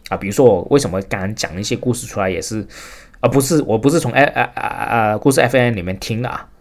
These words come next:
就是我自己亲历的一些故事。但是我，我觉得故事F M的这种形式就非常好，我最近一直在听。它每周一、三、五都有出，每一集差不多二十到三十分钟，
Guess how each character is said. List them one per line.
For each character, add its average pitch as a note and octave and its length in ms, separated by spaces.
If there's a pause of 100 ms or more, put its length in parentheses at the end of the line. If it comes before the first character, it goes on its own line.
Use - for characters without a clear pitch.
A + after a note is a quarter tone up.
就 - 100
是 A#2 80
我 F#2 80
自 C3+ 140
己 G#2+ 60
亲 B2 280
历 D3+ 120
的 D#2+ 100
一 D#2 40
些 - 140
故 G#2+ 200
事。 - 260
但 C3 140
是 C#3 80
我， F#2+ 120 (440)
我 D#3+ 60
觉 E3 120
得 D3 240 (320)
故 D#3 120
事 D3+ 80
F C3 180
M C3+ 140
的 C#3 100
这 C3+ 60
种 G#2 300 (160)
形 F#2+ 260
式 A2+ 100
就 A#2 120
非 - 320
常 G#2 200
好， F2+ 140
我 D#2+ 100
最 - 140
近 A2+ 300
一 C3 40
直 B2 140
在 G2 140
听。 - 280 (460)
它 D#3+ 100
每 G#2+ 280
周 C#3+ 360
一、 D#3 160
三、 D3 320
五 G#2 160 (200)
都 A#2+ 100
有 F#2 140
出， - 320 (220)
每 G2+ 280
一 G2+ 100
集 B2 240
差 - 140
不 G2+ 80
多 F#2+ 460 (240)
二 C#3 100
十 - 160
到 F#2+ 100
三 G#2 220
十 - 80
分 - 180
钟， - 160